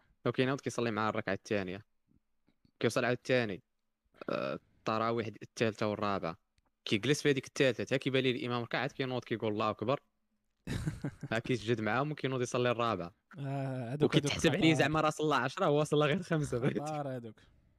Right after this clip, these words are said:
Speaker 2: خطار.
Speaker 1: <laughs>
Speaker 2: العول. مفهوم العول في الميراث.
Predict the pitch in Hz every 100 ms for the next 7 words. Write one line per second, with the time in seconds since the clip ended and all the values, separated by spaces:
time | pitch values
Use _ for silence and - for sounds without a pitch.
0 | _ _ _ - - 120 - 131 113 139
1 | 185 - _ _ _ _ _ _ _ _
2 | _ _ _ _ _ _ _ 147 - -
3 | - _ _ _ _ _ _ _ - 135
4 | 156 165 180 123 160 170 - 151 143 131
5 | 123 120 123 -